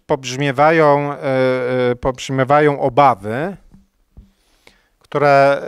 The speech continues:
Litwini, czyli reprezentanci tego ruchu litewskiego,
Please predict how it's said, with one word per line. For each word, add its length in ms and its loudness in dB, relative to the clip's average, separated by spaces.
Litwini, 880 -6
czyli 220 -2
reprezentanci 760 -2
tego 320 -2
ruchu 260 0
litewskiego, 1040 -2